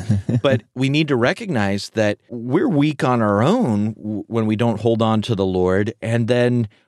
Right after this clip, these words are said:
Speaker 2: we have someone who is tempting us, who is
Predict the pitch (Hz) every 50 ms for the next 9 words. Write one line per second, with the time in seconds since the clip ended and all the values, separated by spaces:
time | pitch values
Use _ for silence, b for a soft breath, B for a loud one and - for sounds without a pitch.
0 | b b 110 143 170 160 160 139 120 117 - - - 131 123 123 123 123 123 123
1 | 123 123 117 95 117 120 120 117 113 - - 113 113 113 117 120 117 123 - -
2 | - - 147 - 349 - - 196 123 95 82 76 - - - - 117 120 113 113
3 | 123 120 110 - -